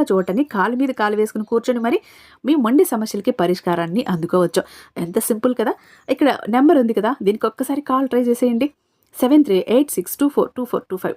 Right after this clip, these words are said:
నమ్మకంతో ఒక్కసారి కాల్ ట్రై చేసి చూడండి. ప్రేమ, పెళ్లి, ఉద్యోగం, రాజకీయం, విదేశీ ప్రయాణం, ధనం నిలకడగా లేకపోవటం, భార్యాభర్తల మధ్య గొడవలు, ఆస్తి తగాదాలు, అప్పుల బాధలు, స్త్రీ పురుషులకు ఎటువంటి గుప్త సమస్యలు ఉన్నా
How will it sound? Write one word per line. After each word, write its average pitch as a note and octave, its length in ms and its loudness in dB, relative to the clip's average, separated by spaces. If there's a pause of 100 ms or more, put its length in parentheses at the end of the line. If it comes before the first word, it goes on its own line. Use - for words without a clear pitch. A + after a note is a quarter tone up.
(100)
నమ్మకంతో B3+ 480 -4
ఒక్కసారి G3+ 460 -10
కాల్ F#3 260 -8
ట్రై F3+ 140 -6
చేసి E3 300 -6
చూడండి. E3+ 300 -2 (360)
ప్రేమ, G#3+ 360 2 (100)
పెళ్లి, A3+ 320 0
ఉద్యోగం, G#3 520 0
రాజకీయం, F#3 480 -2
విదేశీ A3+ 340 2
ప్రయాణం, F3+ 360 -2
ధనం F#3+ 260 2
నిలకడగా F#3 400 2
లేకపోవటం, F3+ 560 -2 (320)
భార్యాభర్తల G#3 520 -2
మధ్య F3 320 -6
గొడవలు, G3+ 420 2
ఆస్తి A3+ 300 -6
తగాదాలు, F3+ 480 -4
అప్పుల B3 300 -4
బాధలు, F#3 420 -2 (1000)
స్త్రీ D4+ 200 2
పురుషులకు A3 320 -2
ఎటువంటి F3+ 360 -4
గుప్త F#3+ 200 -4 (120)
సమస్యలు F#3+ 400 -4
ఉన్నా F#3 160 4